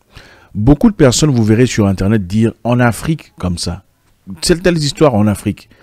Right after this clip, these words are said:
Les problèmes comme ça chez les Africains, ce n'est jamais vrai. C'est souvent peut-être chez vous. Ok ? C'est chez vous que c'est comme ça. Ce n'est pas en Afrique en général. Je sais que, bon, c'est facile de dire en Afrique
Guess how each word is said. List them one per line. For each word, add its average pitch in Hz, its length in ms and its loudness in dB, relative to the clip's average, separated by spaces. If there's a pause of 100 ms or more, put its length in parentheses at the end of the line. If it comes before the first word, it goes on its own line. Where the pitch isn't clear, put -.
(240)
Les 127 120 2
problèmes 165 400 2
comme 151 160 2
ça 165 180 0
chez 123 140 -2
les 107 180 0
Africains, 101 480 -4
ce - 160 -10
n'est 165 140 0
jamais 151 420 2
vrai. 101 400 -2 (960)
C'est - 160 -4
souvent 156 320 4
peut-être 151 360 2
chez 127 140 4
vous. 98 200 0 (680)
Ok ? 90 200 -6 (240)
C'est - 180 -6
chez 113 180 0
vous 107 180 0
que - 80 -8
c'est 110 80 -2
comme - 220 -10
ça. - 180 -14 (800)
Ce - 160 -4
n'est 127 140 4
pas 151 180 4
en 147 140 4
Afrique 127 320 2
en 104 80 2
général. 90 360 -4 (960)
Je 95 140 -2
sais 123 220 0
que, 107 240 2
bon, 92 300 -4
c'est - 180 -12
facile 104 240 -4
de 117 80 4
dire 117 180 0
en 107 140 2
Afrique 190 340 -2